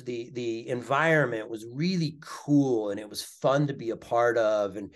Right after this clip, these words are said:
you know, being on these photo shoots and traveling to Paris and, you know, all these cool things. But the money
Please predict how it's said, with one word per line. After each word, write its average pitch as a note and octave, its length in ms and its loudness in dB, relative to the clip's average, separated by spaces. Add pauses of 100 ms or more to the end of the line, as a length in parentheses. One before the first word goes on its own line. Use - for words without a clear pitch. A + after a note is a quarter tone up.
(320)
you B2 80 -4
know, A2+ 40 -8
being D3 220 2
on C3 140 2
these B2 180 -2
photo D3 340 0
shoots B2+ 540 -4
and G#2 160 -10 (140)
traveling C#3+ 540 0
to A2+ 60 -4
Paris C3 580 2
and, A2 140 -6
you A#2+ 60 -10
know, C#3+ 160 -8
all F#3+ 320 2
these D#3+ 140 2
cool D#3 160 0
things. - 400 -2 (960)
But F#3 520 4 (160)
the A#2+ 100 -4
money B2 580 0